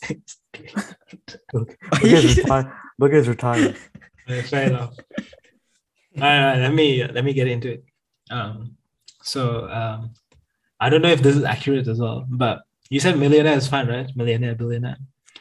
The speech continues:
Speaker 1: Um,
Speaker 3: He, as long as he's a multi-millionaire, not just a singular millionaire.
Speaker 1: So I'm just going based off his net
Speaker 2: They have
Speaker 1: worth.
Speaker 2: to have a company in the stock exchange.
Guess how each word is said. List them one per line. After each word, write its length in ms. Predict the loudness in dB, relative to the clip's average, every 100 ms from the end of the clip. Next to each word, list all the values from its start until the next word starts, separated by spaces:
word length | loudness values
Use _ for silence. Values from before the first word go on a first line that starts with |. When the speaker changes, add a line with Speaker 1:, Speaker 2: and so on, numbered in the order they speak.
| _ _ _ -4
Speaker 1:
Um, 180 | -4 -4
Speaker 3:
He, 460 | -6 -8 -14 -4
as 160 | -2 0
long 180 | 2 2
as 140 | 0
he's 120 | -2
a 100 | -2
multi-millionaire, 880 | 0 -2 -2 -6 -8 -8 -10 -12 -14 -4
not 180 | -2 0
just 280 | -2 -2
a 80 | -8
singular 600 | -6 -8 -6 -6 -6 -8 -12 _
millionaire. 480 | -12 -10 -12 -14 -4
Speaker 1:
So 120 | 2
I'm 80 | 4
just 140 | 6 6
going 180 | 4
based 260 | 4 2 2
off 300 | 0 0 -8 -6
his 180 | -4 0
net 200 | -2 2
Speaker 2:
They 80 | 2
have 80 | 4
Speaker 1:
worth. 60 |
Speaker 2:
to 60 | 2
have 100 | 2
a 40 |
company 420 | 2 0 2 2 2
in 120 | 2
the 120 | 0
stock 360 | 0 -4 -4 -8
exchange. 680 | -18 -10 -8 -6 -10 -16